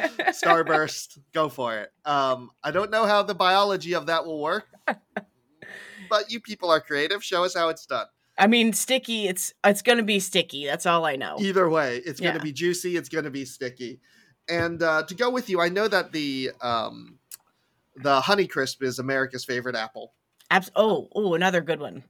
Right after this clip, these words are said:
Speaker 1: And the Honeycrisp is America's favorite apple for a lot of reasons. It's large, it's firm,
Speaker 2: <laughs>
Speaker 1: it's sweet. All things Americans love. But there is a superior offshoot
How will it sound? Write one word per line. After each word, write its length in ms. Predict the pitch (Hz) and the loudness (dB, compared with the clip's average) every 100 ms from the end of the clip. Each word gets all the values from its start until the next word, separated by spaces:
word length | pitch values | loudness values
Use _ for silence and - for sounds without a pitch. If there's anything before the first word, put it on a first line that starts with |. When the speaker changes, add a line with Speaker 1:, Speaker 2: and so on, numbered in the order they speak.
| _ _ - _ | _ _ -20 _
Speaker 1:
And 280 | 190 180 180 | -2 -2 -2
the 220 | 185 190 | -6 -4
Honeycrisp 420 | 180 247 285 247 | -2 -4 -4 -8
is 120 | 233 196 | -8 -6
America's 520 | 170 170 175 160 131 | -4 -4 -4 -8 -6
favorite 280 | 170 151 147 | -6 -2 2
apple 300 | 139 147 127 | 0 0 -8
for 140 | 139 | -4
a 60 | 135 | 0
lot 200 | 185 196 | 2 2
of 100 | 120 | 0
reasons. 360 | 117 107 117 | -8 -10 -16
It's 160 | 151 - | -16 -10
large, 580 | 139 156 170 160 147 - _ _ | 0 4 4 2 -4 -18 _ _
it's 160 | 123 - | -18 -12
firm, 480 | - 135 135 135 196 - | -4 0 0 -2 -10 -16
Speaker 2:
<laughs> 160 | _ | _
Speaker 1:
it's 180 | 151 127 | -12 -8
sweet. 400 | - 156 123 - - _ _ - - - | -6 -4 -6 -10 -20 _ _ -12 -12 0
All 140 | 160 | 2
things 260 | 156 160 143 | 4 2 -2
Americans 540 | 143 131 127 127 117 | 0 0 0 -2 -8
love. 240 | 117 104 95 _ - _ 175 - _ 170 139 | -6 -6 -6 _ -20 _ -4 -4 _ -12 -6
But 300 | 131 170 165 - | 2 2 2 -6
there 280 | 156 165 190 | -2 2 4
is 240 | 220 233 226 | 4 0 0
a 140 | 226 | -2
superior 1000 | - 208 - - 214 226 226 208 175 156 - | -2 -6 -10 -10 -6 -6 -2 0 0 -2 -4
offshoot 800 | 175 202 214 - 143 123 110 - | 2 4 4 -2 -6 -8 -8 -14